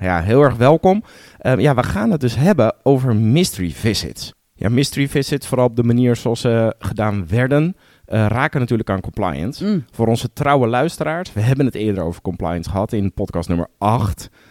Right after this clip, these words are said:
Speaker 1: gaan we in op verplicht en, eh, compliance.
Speaker 2: Ja.
Speaker 1: Dus duik er nog even in als je wil.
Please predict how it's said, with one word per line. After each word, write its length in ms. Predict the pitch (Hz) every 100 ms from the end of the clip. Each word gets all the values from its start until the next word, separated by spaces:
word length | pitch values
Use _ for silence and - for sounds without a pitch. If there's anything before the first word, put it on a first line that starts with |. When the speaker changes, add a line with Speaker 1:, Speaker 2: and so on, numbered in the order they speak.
| -
Speaker 1:
gaan 180 | - 90
we 80 | 90
in 160 | 90
op 220 | 85 85 90
verplicht 800 | - 95 - 104 107 90 - -
en, 280 | 87 90
eh, 80 | 85 82
compliance. 600 | 90 85 95 76 82 -
Speaker 2:
Ja. 120 | 165 - - _
Speaker 1:
Dus 260 | - 95 -
duik 320 | - 101 117 123
er 80 |
nog 140 | 113 120
even 140 | 104
in 100 | 95
als 100 | 90
je 80 | 85
wil. 260 | 82 71